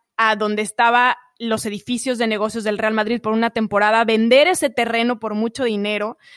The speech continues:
para con eso poder salir de números rojos y después ya construir otra vez la ciudad deportiva en donde pudieran entrenar y pudieran estar aparte.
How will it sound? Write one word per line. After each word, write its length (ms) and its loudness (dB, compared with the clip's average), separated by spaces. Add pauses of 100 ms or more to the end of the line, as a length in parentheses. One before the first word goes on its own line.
(220)
para 260 2
con 220 2
eso 420 4 (300)
poder 380 0 (220)
salir 520 -6
de 80 -4
números 340 -12
rojos 400 -14
y 120 -20
después 340 -12
ya 100 -8
construir 840 -10
otra 320 -8
vez 180 -8
la 100 -8
ciudad 240 -10
deportiva 640 -10 (400)
en 140 -12
donde 200 -10
pudieran 400 -8
entrenar 460 -8
y 60 -10
pudieran 480 -10
estar 240 -10
aparte. 520 -6